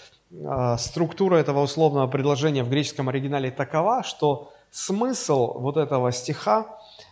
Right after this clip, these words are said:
ну, по-, более расширенно можно было бы объяснить таким образом. Мир – Христос говорит, "Мир вас ненавидит по той же самой причине,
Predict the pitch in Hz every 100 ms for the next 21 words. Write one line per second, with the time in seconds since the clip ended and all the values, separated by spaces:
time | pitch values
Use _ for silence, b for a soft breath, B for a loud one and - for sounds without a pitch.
0 | B 147 175 131 - - - 156 135 139
1 | 131 127 170 147 131 135 - - 233 226
2 | 160 139 165 160 151 156 143 139 - 147
3 | 147 160 147 127 113 110 123 147 170 233
4 | 285 262 b b b - 151 170 147 143
5 | 127 143 180 233 180 123 - 117 170 165
6 | 156 151 151 175 226 143 - - 170 -
7 | - 247 214 196 - 220 202 165 151 156
8 | 156 - 262 277 135